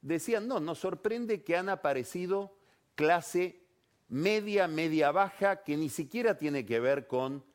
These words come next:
lo que podría movilizar el radicalismo". Es raro, es un fenómeno curioso que está ocurriendo, difícil de interpretar. Es gente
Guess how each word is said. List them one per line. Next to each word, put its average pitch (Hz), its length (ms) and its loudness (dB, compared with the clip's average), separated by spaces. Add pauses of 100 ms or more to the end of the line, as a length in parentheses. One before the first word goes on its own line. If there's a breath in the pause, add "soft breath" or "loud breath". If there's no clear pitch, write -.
(360 soft breath)
lo 123 140 0
que 127 120 -2
podría 147 320 2
movilizar 127 560 -2
el 135 100 0
radicalismo". 98 800 -2 (120)
Es 220 180 0
raro, 151 480 2
es 127 140 -8
un 165 100 -8
fenómeno 156 500 -4
curioso 147 520 -4
que 98 80 -6
está 98 140 -6
ocurriendo, 104 520 -6
difícil 170 420 -8
de 139 80 -6
interpretar. 110 880 -4 (1300 soft breath)
Es 208 180 0
gente 208 680 -2